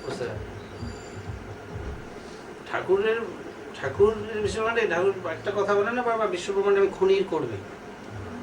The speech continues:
এটাই যে এমন এমন জিনিস তুলে তুলে আনছেন, তিনি জানেন, তার অবগত, যেটা দেখা যাচ্ছে অনেক ইজি করে দিচ্ছে রাস্তা, যেটা জানা অজানা। বুঝতে পেরেছো? যেটা অজানা।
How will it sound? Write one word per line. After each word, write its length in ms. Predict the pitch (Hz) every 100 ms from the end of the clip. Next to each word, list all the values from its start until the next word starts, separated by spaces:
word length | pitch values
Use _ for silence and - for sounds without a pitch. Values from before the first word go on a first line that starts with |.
| - - -
এটাই 420 | 170 226 240 180 156
যে 120 | 165 156 -
এমন 380 | 156 202 247 254
এমন 220 | 254 247
জিনিস 320 | 196 226 233
তুলে 180 | 240 214
তুলে 240 | 202 208 185
আনছেন, 340 | 175 - 123 117 - -
তিনি 140 | 180
জানেন, 380 | 165 156 147 120
তার 100 | 143
অবগত, 500 | 143 143 135 120 - - - - - -
যেটা 200 | 175 185
দেখা 260 | 175 175
যাচ্ছে 240 | 175 170 185
অনেক 340 | 208 240 202
ইজি 380 | 190 175 170 151
করে 120 | 151 131
দিচ্ছে 300 | 117 - 113
রাস্তা, 280 | 107 - - - - - - - - - -
যেটা 160 | 156 175
জানা 420 | 156 160 156 143
অজানা। 380 | 147 151 143 120 104 - - - - - - - - - - - - - - - - - - - - - - - - - - - - 605 605 622 622 -
বুঝতে 220 | 143 196 269
পেরেছো? 260 | 262 196
যেটা 220 | 165 170
অজানা। 380 | 160 156 147 123